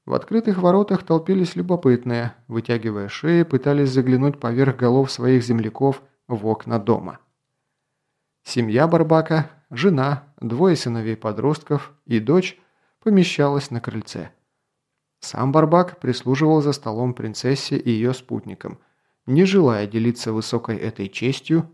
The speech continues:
ни с кем. Сейчас, когда напор бьющего у старосты в груди восторга понемногу стал ослабевать, он посматривал на принцессу уже несколько удивлённо. Всё-таки совсем не так он представлял её высочество.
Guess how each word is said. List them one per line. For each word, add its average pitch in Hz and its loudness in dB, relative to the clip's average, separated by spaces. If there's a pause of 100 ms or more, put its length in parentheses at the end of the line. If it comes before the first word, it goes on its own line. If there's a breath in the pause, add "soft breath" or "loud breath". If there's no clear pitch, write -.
ни 117 -4
с - -8
кем. - -20 (1120)
Сейчас, 175 2
когда 131 2
напор 147 2
бьющего 147 2
у 143 4
старосты 147 0
в 127 -6
груди 131 2
восторга 131 2
понемногу 123 -2
стал - -8
ослабевать, 131 -2 (440)
он 208 6
посматривал 190 4
на 175 4
принцессу 190 0
уже 185 2 (100)
несколько 185 -2
удивлённо. 143 0 (560)
Всё-таки 117 -2
совсем 117 -6
не 117 -4
так 170 -6
он 104 -12
представлял 107 -8
её 113 -4
высочество. - -14